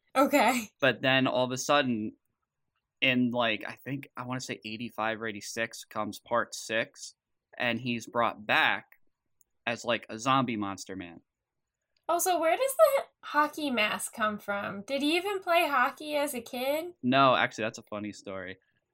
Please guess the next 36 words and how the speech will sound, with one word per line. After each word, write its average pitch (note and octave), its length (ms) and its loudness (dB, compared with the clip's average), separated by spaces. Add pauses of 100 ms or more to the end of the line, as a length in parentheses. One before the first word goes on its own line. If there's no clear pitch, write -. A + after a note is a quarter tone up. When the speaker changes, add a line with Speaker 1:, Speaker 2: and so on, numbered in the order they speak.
(160)
Speaker 1:
Okay. A#3 260 0
Speaker 2:
The C#3+ 120 4
hockey D#3 360 2
mask C#3 360 2
gets B2+ 180 -6
introduced A#2+ 500 -6
in A#2 140 -6
part - 360 -4 (180)
three A#2 600 -6 (560)
because - 320 2
Speaker 1:
Oh, - 20 -2
really? C#4 300 2
Speaker 2:
yep, D3 200 4
in C3+ 120 0
part C#3 260 2
two E3 220 -4
he C#3 80 2
has B2 180 2
a A#2+ 40 -12
pillow, C#3 460 0 (160)
uh, A2 280 2 (160)
a B2 60 -10
potato C#3+ 400 0
sack G#2 340 -4
on G2 80 -8
his F2 140 -14
head, C#2 180 -12 (1000)
which C3 220 -2
is C#3+ 160 6
Speaker 1:
Oh, F#4 260 8
okay. E4+ 200 0
Speaker 2:
which D#3 160 2
is E3+ 140 2
a F3+ 60 0
cool C#3+ 400 0
look. D#3 420 6